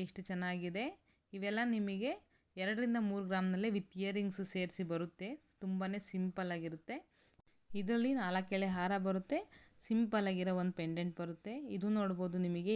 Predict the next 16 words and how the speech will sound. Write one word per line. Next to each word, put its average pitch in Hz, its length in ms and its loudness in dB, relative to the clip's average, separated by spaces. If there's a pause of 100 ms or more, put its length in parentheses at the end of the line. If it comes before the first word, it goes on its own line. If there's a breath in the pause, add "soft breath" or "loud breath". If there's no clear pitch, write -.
(120)
ಎರಡು 180 260 2
ಗ್ರಾಮ್‌ನಲ್ಲೇ 185 480 2
ಬರುತ್ತೆ, 170 320 -4 (140)
ಸಿಂಪಲ್ 190 420 -4
ಆಗಿ 175 220 -4 (180)
ತುಂಬಾನೇ 190 480 -2
ಚೆನ್ನಾಗಿ 175 260 -4
ಕಾಣಿಸುತ್ತೆ. 170 500 -8 (440 soft breath)
ಇವೆಲ್ಲ 196 320 -4
ನೀವು 214 300 0
ಎರಡು 190 340 2
ಗ್ರಾಮ್‌ನಲ್ಲೇ 185 380 2 (100)
ನೀವು 196 180 -2 (140)
ಸಿಂಪಲ್ 180 360 0
ಆಗಿ 196 180 -2
ಮಾಡಿಸ್ಕೋಬೋದು. 175 680 -4